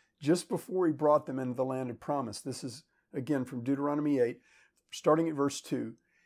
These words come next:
You shall remember, Israel, all the way which Yahweh your God has led you in the wilderness these forty years, that he might humble you,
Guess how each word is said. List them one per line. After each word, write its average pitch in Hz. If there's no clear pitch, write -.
You 165
shall 196
remember, 170
Israel, 151
all 202
the 196
way 180
which 165
Yahweh 170
your 156
God 151
has 135
led 151
you 151
in 143
the 139
wilderness 139
these 131
forty 147
years, 123
that 165
he 143
might 139
humble 165
you, 110